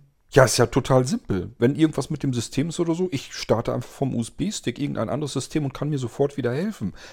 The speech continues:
beispielsweise. Ist doch total praktisch. Warum hat man das denn irgendwann, ähm, kastriert,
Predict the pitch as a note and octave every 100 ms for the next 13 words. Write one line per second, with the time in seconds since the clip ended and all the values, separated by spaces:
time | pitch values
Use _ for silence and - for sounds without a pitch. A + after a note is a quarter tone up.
0 | - - G2+ - - A2 - - D#2+ -
1 | - _ - - D3 - - A#2+ A2 -
2 | C3+ B2+ - A#2 A2 - A#2 A2 - C3+
3 | G#2+ F#2+ A#2+ - B2 A2 - - - -
4 | - _ _ G2+ G#2 G2+ - A#2 - -
5 | G3 D#3+ -